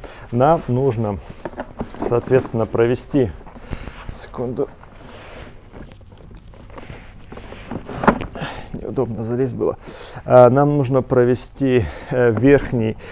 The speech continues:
ремешок в специальном направляющем, который всегда находится в подголовнике автокресла.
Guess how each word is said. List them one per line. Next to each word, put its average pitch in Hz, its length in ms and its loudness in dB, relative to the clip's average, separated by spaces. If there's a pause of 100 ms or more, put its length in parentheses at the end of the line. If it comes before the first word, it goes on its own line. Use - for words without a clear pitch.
(160)
ремешок 120 600 6
в - 20 -12
специальном 135 640 2
направляющем, 120 720 0
который 113 340 -2
всегда 127 320 2
находится 127 560 2 (300)
в 113 260 8
подголовнике 131 1040 2 (360)
автокресла. 120 840 0